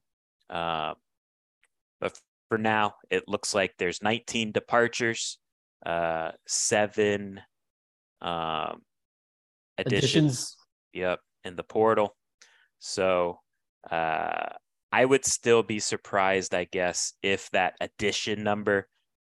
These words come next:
Speaker 1: doesn't reach ten by the end of the May window. Um, so we'll, we'll watch out for that. But in terms of defections, two notable names hit, uh, you know, the day before the portal closed, and that would be quarterback Jake Garcia,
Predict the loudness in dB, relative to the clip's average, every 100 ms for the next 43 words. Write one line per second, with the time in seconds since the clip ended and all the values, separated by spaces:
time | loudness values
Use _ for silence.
0 | 0 0 0 -4 -8 -8 -8 -8 -6 -6
1 | -8 _ _ -4 -4 -4 -4 -4 -4 -6
2 | -8 -10 -4 -4 -4 -8 -14 -16 -20 -20
3 | _ _ _ _ _ -12 -10 -10 -14 _
4 | -14 -10 -8 -8 -8 -6 -2 -2 -2 -2
5 | -2 -2 -2 0 -2 -2 -6 -20 _ _
6 | -8 0 2 4 6 6 6 -2 _ _
7 | _ -6 -6 0 0 0 -4 -6 -8 -14
8 | -14 _ _ _ _ 0 2 6 6 6
9 | 2 2 0 0 -2 -8 -2 2 2 0
10 | _ 0 2 4 4 2 -4 _ -6 -4
11 | -2 0 0 -2 -4 -2 -2 -4 -4 -4
12 | -6 -4 -2 -2 -6 -4 -2 -2 -6 -10
13 | -4 -2 0 0 -2 -4 -6 -2 -4 -2
14 | 0 4 4